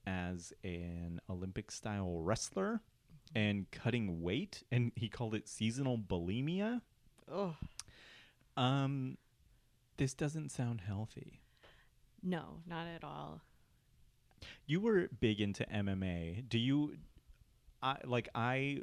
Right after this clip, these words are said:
Speaker 1: like boxing more, but
Speaker 2: <laughs>
Speaker 1: I, I watch, like, the twenty-four seven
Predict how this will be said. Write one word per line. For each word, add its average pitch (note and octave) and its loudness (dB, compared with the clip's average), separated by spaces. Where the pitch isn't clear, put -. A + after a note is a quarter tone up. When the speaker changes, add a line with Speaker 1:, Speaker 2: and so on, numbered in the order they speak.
Speaker 1:
like G#2+ 0
boxing G#2 2
more, B2+ 2
but G#2+ 8
Speaker 2:
<laughs> - 4
Speaker 1:
I, B2 10
I A#2+ 6
watch, A#2 4
like, B2+ 4
the G2+ 6
twenty-four A#2 4
seven G2 0